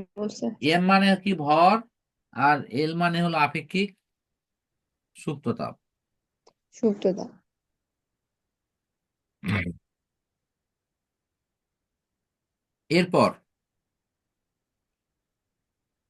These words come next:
Speaker 2: অন্য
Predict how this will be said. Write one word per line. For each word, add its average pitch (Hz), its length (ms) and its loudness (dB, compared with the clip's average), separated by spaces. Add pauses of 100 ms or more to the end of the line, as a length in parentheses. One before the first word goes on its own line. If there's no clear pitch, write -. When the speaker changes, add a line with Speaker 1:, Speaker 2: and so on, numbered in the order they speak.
(2000)
Speaker 2:
অন্য 190 220 4